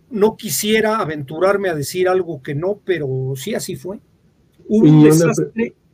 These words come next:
Speaker 1: demográfico después de las guerras de independencia. Híjole.
Speaker 2: Mm, yo me
Speaker 1: Yo
Speaker 2: aviento a
Speaker 1: creo que
Speaker 2: decir
Speaker 1: no.
Speaker 2: que no.
Speaker 1: Yo creo que no.
Speaker 2: Pero hubo un desastre económico, sí.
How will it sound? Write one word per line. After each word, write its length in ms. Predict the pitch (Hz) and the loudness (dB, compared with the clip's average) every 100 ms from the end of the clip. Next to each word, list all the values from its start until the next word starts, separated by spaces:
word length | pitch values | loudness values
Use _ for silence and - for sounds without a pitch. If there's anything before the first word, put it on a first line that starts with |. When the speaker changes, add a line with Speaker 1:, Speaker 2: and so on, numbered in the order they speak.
| _ _ _ _ | _ _ _ _
Speaker 1:
demográfico 840 | - 160 160 156 208 214 226 190 160 | -10 -6 -4 0 0 0 -4 -4 -6
después 300 | 131 202 202 | -2 0 0
de 80 | 180 | -2
las 160 | 151 | -2
guerras 340 | 185 190 190 156 | -2 -2 -4 -4
de 60 | |
independencia. 1000 | 143 135 135 143 139 165 180 180 220 - _ _ _ _ _ _ _ - - - - _ _ _ _ _ _ | -6 -6 -6 -6 -6 -6 -8 -8 -8 -12 _ _ _ _ _ _ _ -20 -20 -20 -20 _ _ _ _ _ _
Híjole. 540 | 175 214 185 160 139 - - _ _ _ _ _ _ _ _ _ _ - | 0 2 2 2 0 -2 -12 _ _ _ _ _ _ _ _ _ _ -2
Speaker 2:
Mm, 600 | 120 117 117 117 117 117 | -2 0 -2 -4 -6 6
yo 180 | 180 | 8
me 100 | 214 | 8
Speaker 1:
Yo 0 | |
Speaker 2:
aviento 320 | 214 220 214 220 | 8 6 6 4
a 40 | |
Speaker 1:
creo 120 | 160 143 | 4 2
que 120 | 170 | 2
Speaker 2:
decir 20 | |
Speaker 1:
no. 260 | 190 175 - - | 2 -2 -6 -2
Speaker 2:
que 120 | 123 | 0
no. 200 | 123 120 _ | 0 -6 _
Speaker 1:
Yo 120 | - - | -12 0
creo 240 | 202 170 | 0 2
que 140 | 226 | -2
no. 280 | 190 135 131 _ _ _ _ _ - | -2 -6 -10 _ _ _ _ _ 4
Speaker 2:
Pero 200 | 147 165 | 8 10
hubo 80 | |
un 80 | 190 | 10
desastre 360 | 185 170 156 180 | 8 6 6 6
económico, 800 | - 147 143 151 160 190 208 - | 8 6 8 6 6 4 4 0
sí. 440 | - - 110 - | -4 2 2 0